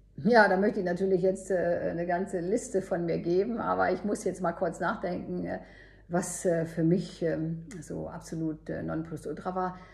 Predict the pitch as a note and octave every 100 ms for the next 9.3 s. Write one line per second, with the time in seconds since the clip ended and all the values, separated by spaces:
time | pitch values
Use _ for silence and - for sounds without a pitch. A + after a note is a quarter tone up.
0 | - - - E3 F3 E3+ E3 E3+ E3 E3+
1 | F#3+ F3+ F3 D#3+ E3 E3 F3 G#3+ F#3 F3+
2 | G3 - F#3 F#3 F#3+ F3 F3+ F3 E3+ F3
3 | E3+ - F3 E3+ E3 E3+ E3 D#3+ F#3 E3
4 | E3 - E3 D#3+ F3 E3+ F#3+ F#3 F3 E3
5 | D#3+ E3+ D#3 - D#3+ D#3+ E3+ E3+ F3+ E3
6 | F3 F3 G#3 - G3 F3+ F3+ F3 - F3
7 | D#3+ E3 E3 E3+ F3+ E3+ D#3+ F#3 F3 D#3+
8 | E3+ F3 - F3+ E3+ - F3+ F3 F3 F3
9 | - G3